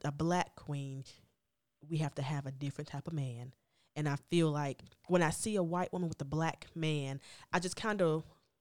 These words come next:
look at the man, kinda, kinda see what he, what I can kinda make out about him just by body language, how he carries, you know, how he talks. And it doesn't bother me, um,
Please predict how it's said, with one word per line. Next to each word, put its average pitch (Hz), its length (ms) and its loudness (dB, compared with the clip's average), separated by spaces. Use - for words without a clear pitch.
look 285 160 -2
at - 100 -2
the 165 60 0
man, 151 300 2
kinda, 190 220 0
kinda 494 340 0
see 339 360 4
what 277 220 0
he, 247 160 -4
what 233 140 4
I 240 40 6
can 220 140 -2
kinda 202 260 0
make 180 360 4
out 175 160 4
about 170 200 2
him 170 100 0
just 165 280 2
by 156 80 0
body 170 400 4
language, 165 480 4
how 147 140 -4
he 135 100 -2
carries, 160 400 -2
you 185 80 -2
know, 151 80 0
how 147 140 0
he 135 100 -2
talks. - 560 2
And 185 460 4
it 247 140 6
doesn't 247 580 6
bother 185 460 4
me, 247 440 -6
um, 156 640 0